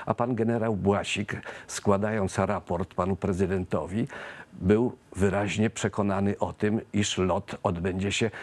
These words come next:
w jak najlepszym porządku, a więc nie zakładał, na pewno nie wiedział, że być może na pokładzie jest bomba. Ale jeśli była bomba, to pytanie, kto ją tam mógł wnieść?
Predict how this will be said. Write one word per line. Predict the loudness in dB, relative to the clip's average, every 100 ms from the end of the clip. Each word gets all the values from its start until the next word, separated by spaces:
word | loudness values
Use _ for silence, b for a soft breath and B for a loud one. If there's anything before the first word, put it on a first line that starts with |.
| B
w | 0
jak | 0 2 0
najlepszym | 2 2 0 0 0
porządku, | 2 0 0 -2 -6 -4 -2
a | 0
więc | 2 2 0 -2 -10 B B
nie | 4 4
zakładał, | 2 2 2 2 2 0 -2 -4 -8 -20 -8
na | -2 0
pewno | 0 0 2
nie | 2 2
wiedział, | 2 2 2 0 -4 B B
że | -2 0
być | 0 0
może | 0 2 2
na | 0
pokładzie | 0 -4 0 0 2 0
jest | 0 0
bomba. | 0 -2 -4 -8 -10 -14 -4
Ale | 0 2
jeśli | 0 -2 0
była | 0 2 2
bomba, | 2 2 0 -2 B B B
to | -4
pytanie, | -2 -2 0 2 0 -2 -10
kto | -4 0 2
ją | 2 0
tam | -2 -2
mógł | 0 0 -2 -4
wnieść? | -4 -4 -4 -4 -8 -8 -10